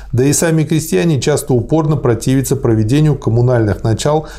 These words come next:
в сельском хозяйстве. Но чем дальше и чем больше на примерах, на собственном опыте крестьянство будет убеждаться в преимуществах коммун, тем успешнее пойдет дело.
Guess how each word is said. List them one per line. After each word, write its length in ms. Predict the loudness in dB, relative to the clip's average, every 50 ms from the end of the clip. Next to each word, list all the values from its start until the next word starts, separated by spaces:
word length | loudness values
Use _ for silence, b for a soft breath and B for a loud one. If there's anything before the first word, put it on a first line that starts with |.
| B B -8
в 60 | -2
сельском 400 | 0 0 0 0 0 -2 -2 -2
хозяйстве. 560 | 0 0 2 2 2 2 0 -2 -4 -6 -2
Но 160 | 0 0 0
чем 320 | 0 0 2 2 2 2 2
дальше 520 | 2 2 2 0 0 0 0 0 0 -2 -4 -4
и 100 | -4 -4
чем 300 | -2 -2 0 2 2 2
больше 500 | 2 2 2 2 2 0 0 -2 -4 -4 B B B B B B -2
на 100 | 0 0
примерах, 540 | 2 2 2 2 2 2 0 -2 -4 -4 -2
на 100 | -2 0
собственном 440 | 0 0 -2 -2 -2 0 0 2
опыте 320 | 2 0 0 -2 -4 -4 -2
крестьянство 640 | 0 0 0 0 0 0 0 0 0 0 0 -2 0
будет 340 | 2 2 2 2 2 0
убеждаться 500 | 0 0 0 0 0 0 0 0 0 -2
в 100 | -4 -2
преимуществах 540 | 0 0 2 2 2 2 0 0 -4 -6 -4
коммун, 440 | -2 -2 0 2 2 2 0 -2 -4 B B B B -4
тем 240 | -2 0 0 2 0
успешнее 720 | 0 -2 -4 -2 -2 0 0 0 0 0 0 0 -2 -4 B B B B -4
пойдет 600 | -2 0 0 0 2 2 0 0 0 -2 -8 -14 -20 -8 -4
дело. 380 | -2 0 2 2 2 2 0